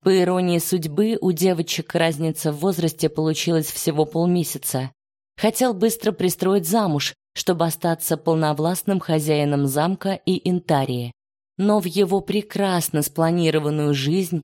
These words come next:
вмешались Тейроны. Долговые расписки они не уничтожили. Более того, у них на руках были заключения патолога-анатома и некроманта о том, что предыдущий глава рода убит Инхаром.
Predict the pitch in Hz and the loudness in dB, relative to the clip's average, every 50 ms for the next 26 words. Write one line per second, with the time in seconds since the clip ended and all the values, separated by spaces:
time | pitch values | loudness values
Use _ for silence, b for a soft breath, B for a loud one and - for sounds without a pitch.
0 | - _ _ - 175 160 170 180 170 165 - - 180 175 175 180 180 165 - - | -8 _ _ -6 -2 2 2 2 2 2 0 0 0 0 0 0 0 -2 -4 -2
1 | - 208 202 196 175 160 147 135 135 131 131 127 135 - _ _ _ _ _ _ | 0 2 2 2 2 2 0 0 0 -2 -4 -6 -10 -16 _ _ _ _ _ _
2 | - 175 190 190 190 190 190 190 196 180 220 214 202 185 175 175 175 - - - | -2 0 0 0 2 2 0 0 0 2 2 0 2 2 0 0 -2 -6 -6 -4
3 | 196 208 202 - - - - - - 175 170 175 175 170 175 175 175 170 170 175 | -4 -4 -4 -2 -2 -2 -2 0 0 0 0 2 2 2 2 2 2 2 2 2
4 | 175 180 180 - - - - 220 214 180 156 160 143 139 135 131 131 - _ _ | 2 0 0 0 -2 0 0 2 2 2 2 2 2 2 0 -4 -6 -12 _ _
5 | 175 170 170 202 226 233 214 175 151 143 - 156 147 135 143 139 135 135 131 - | -8 -2 2 2 2 4 2 0 -2 -2 -2 -2 -2 0 0 -2 -2 -2 -6 -12
6 | _ _ _ - 190 185 185 180 175 - - 165 165 156 156 156 160 - 190 190 | _ _ _ 0 2 2 4 2 2 0 0 0 0 2 0 0 -2 -4 -4 -2
7 | 170 147 160 160 165 165 160 160 151 160 151 - 160 160 151 - - 175 170 156 | -2 -4 -4 -2 0 0 2 2 0 0 -2 0 -2 -2 -2 0 0 0 2 2
8 | 151 143 143 139 - 156 156 - 165 156 151 151 147 147 147 147 151 156 165 190 | 2 2 0 0 0 -4 0 0 0 2 2 2 2 0 0 0 0 0 -2 -2
9 | - - 160 151 147 151 - - 180 175 175 165 - 170 170 170 165 170 175 175 | -2 0 0 0 0 0 0 0 0 0 0 -2 -2 -2 0 0 0 0 0 0
10 | 160 151 156 156 151 - - 160 156 - - 175 202 233 226 220 - _ _ _ | -2 -2 -2 -2 -2 -2 -2 -2 -2 -2 -2 0 0 0 0 -2 -6 _ _ _
11 | - - - 214 196 - - 190 175 175 175 180 190 190 - - - 180 160 151 | -10 -2 0 0 0 0 0 -2 0 0 0 2 2 2 0 0 0 0 0 0
12 | 165 170 170 160 165 160 160 160 160 165 190 175 202 202 - - 190 160 147 160 | 2 2 2 2 2 2 2 2 0 0 0 0 0 0 0 0 -2 -2 0 -2
13 | 180 175 - - - 208 208 190 - - 156 143 139 131 131 131 | -2 -4 -4 -4 0 2 2 2 2 0 0 0 2 0 0 -2